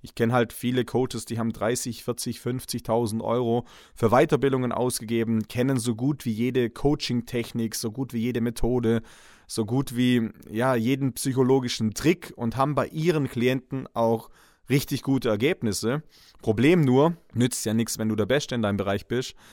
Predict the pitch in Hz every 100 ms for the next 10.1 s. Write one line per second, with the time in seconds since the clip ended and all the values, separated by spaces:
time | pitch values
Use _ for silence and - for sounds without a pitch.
0 | - 107 101 - 170 107 90 85 69 64
1 | - - 156 175 - 143 127 123 131 113
2 | - 156 139 - 113 131 - - - -
3 | 117 - - 117 107 - - 104 101 95
4 | - 117 104 110 143 185 170 123 104 104
5 | 101 98 160 165 139 131 - - 135 -
6 | 107 95 123 156 - 131 113 131 147 -
7 | - - - - 113 127 120 117 120 -
8 | 101 - 165 165 - 95 - - - 78
9 | - - - - 101 101 - 104 101 95